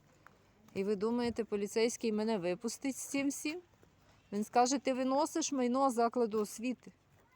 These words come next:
Доведи, що це твоє». І прийдеться за кожну книжечку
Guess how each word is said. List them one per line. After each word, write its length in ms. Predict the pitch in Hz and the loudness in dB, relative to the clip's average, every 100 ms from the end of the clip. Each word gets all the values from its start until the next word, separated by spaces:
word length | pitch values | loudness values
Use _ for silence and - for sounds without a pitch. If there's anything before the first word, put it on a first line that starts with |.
| _ _ _ _ _ | _ _ _ _ _
Доведи, 560 | 185 208 285 294 233 320 | -4 0 2 4 4 4
що 280 | - - 214 | 2 -2 -6
це 200 | - 185 | -4 -6
твоє». 420 | - 165 156 170 - - - - _ _ _ _ _ _ _ _ _ - - - _ _ _ _ - | -4 -6 -6 -10 -16 -20 -20 -20 _ _ _ _ _ _ _ _ _ -20 -20 -20 _ _ _ _ -2
І 140 | 226 | -2
прийдеться 840 | - 190 156 214 311 - - 175 - - - - - _ | 0 -2 2 4 4 2 -8 -12 -14 -20 -20 -20 -20 _
за 220 | 190 254 | 0 0
кожну 680 | - 285 320 320 247 202 175 | 2 2 4 4 4 -2 -4
книжечку 1040 | - 220 302 403 339 240 208 - - 170 | -4 -2 2 2 2 0 -2 -6 -12 -14